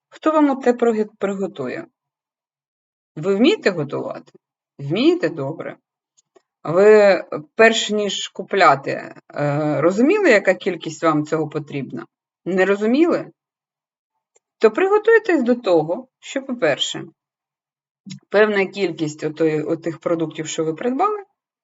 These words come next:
буде викинута на смітник. Певна кількість, е, речей, які ви придбали, теж, можливо, вами ніколи не буде вдягнута, і теж ви її кудись віддасте.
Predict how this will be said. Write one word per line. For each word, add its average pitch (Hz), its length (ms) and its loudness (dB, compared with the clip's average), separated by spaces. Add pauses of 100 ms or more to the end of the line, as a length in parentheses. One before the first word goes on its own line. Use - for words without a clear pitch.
(880)
буде 349 260 0
викинута 247 500 0
на 214 120 -4
смітник. 170 520 -8 (1300)
Певна 359 320 6
кількість, 254 760 -4
е, 190 440 2
речей, 233 460 2
які 202 240 -2
ви 208 140 2
придбали, 226 760 2 (1400)
теж, 320 260 4
можливо, 269 600 2
вами 220 260 2
ніколи 214 420 2
не 196 100 -2
буде 190 260 -2
вдягнута, 170 560 -2
і - 100 -6
теж 226 260 0
ви 208 120 0
її 196 140 -2
кудись 180 380 -4
віддасте. 165 560 -8